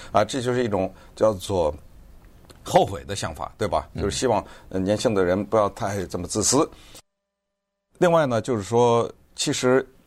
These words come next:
Speaker 1: 只要是国家管的话，那 Lucy 啊就说了，那么分分钟钟给养下来，这个也很有道理。因为刚才说的什么澳大利亚呀、瑞典呐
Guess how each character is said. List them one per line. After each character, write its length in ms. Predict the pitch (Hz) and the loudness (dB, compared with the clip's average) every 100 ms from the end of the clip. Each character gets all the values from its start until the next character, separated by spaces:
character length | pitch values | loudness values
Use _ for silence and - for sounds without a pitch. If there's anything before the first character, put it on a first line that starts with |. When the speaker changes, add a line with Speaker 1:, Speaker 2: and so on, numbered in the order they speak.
| - - | -20 -6
Speaker 1:
只 100 | - | 0
要 120 | 90 | 0
是 300 | 98 107 95 | 2 2 2
国 200 | 87 117 | 2 2
家 140 | 160 151 | 4 0
管 180 | 87 | -2
的 100 | 71 | -8
话， 180 | 85 87 - | -8 -10 -10
那 220 | 76 82 - - | -12 -12 -12 -4
Lucy 360 | 120 123 117 90 | -2 -2 -2 -2
啊 100 | 92 | -4
就 140 | 98 | -4
说 180 | - 95 | 0 0
了， 140 | 90 - - - | 0 -2 -16 -4
那 100 | 107 | 0
么 340 | 95 90 82 71 - | 2 2 2 -4 -6
分 240 | - 127 | -2 0
分 120 | 123 | 0
钟 120 | 113 110 | -2 -2
钟 80 | |
给 220 | 101 104 - | 0 -2 -2
养 180 | 92 78 | -4 -2
下 80 | 90 | 0
来， 100 | 107 | 2
这 160 | 196 | 2
个 60 | 113 | 4
也 60 | 95 | 2
很 120 | 104 | 2
有 100 | 90 | 0
道 180 | 98 85 | 2 0
理。 120 | 87 | -2
因 80 | 120 | 0
为 180 | 131 123 - - - | 0 -2 -14 -18 -2
刚 140 | 170 | 0
才 140 | 165 160 | 0 -2
说 160 | 160 | -2
的 120 | 143 | -2
什 100 | 117 | -2
么 320 | 123 131 131 117 - - - - | 0 2 2 0 -8 -20 -18 0
澳 120 | 131 | 2
大 120 | 127 | 2
利 100 | 123 | 0
亚 180 | 123 107 | 0 0
呀、 140 | 98 101 | 2 0
瑞 200 | 123 104 | 0 0
典 260 | 95 69 78 | -2 -4 0
呐 280 | 98 104 | 2 2